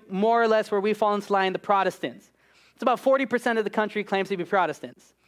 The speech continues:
Now, here's the issue with that. With the Protestants, they're including Presbyterians, they're including Methodists, Baptists,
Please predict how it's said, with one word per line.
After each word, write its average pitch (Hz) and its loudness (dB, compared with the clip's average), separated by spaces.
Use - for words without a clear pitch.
Now, 127 -16
here's 156 -6
the 226 0
issue 302 -2
with 220 0
that. - -8
With 151 -6
the 151 -18
Protestants, 240 0
they're 196 0
including 190 -4
Presbyterians, 196 -2
they're 156 0
including 156 -2
Methodists, 185 0
Baptists, 202 0